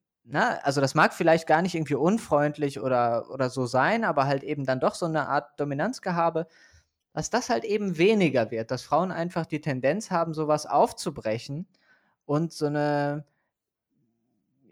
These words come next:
ja, diese, dieses, dieses Junghängstige irgendwie einfach so ein bisschen, bisschen an den Rand zu drängen und so ein bisschen obsolet zu machen.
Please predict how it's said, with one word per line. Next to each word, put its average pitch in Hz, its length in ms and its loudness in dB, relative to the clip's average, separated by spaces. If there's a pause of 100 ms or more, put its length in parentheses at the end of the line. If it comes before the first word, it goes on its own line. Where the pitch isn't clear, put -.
(320)
ja, 143 460 0
diese, 131 420 0
dieses, 135 460 -6
dieses 139 560 -6
Junghängstige 139 1600 2
irgendwie 131 500 -6
einfach 127 320 -6
so 135 140 -8
ein 135 40 -4
bisschen, 131 640 -4 (100)
bisschen 139 260 -8
an 131 120 -4
den 131 100 0
Rand 147 200 0
zu - 100 -8
drängen 120 260 -2
und 117 100 -4
so 127 60 -8
ein 120 60 -6
bisschen 123 240 -8
obsolet 127 460 -2
zu - 140 -12
machen. - 320 -12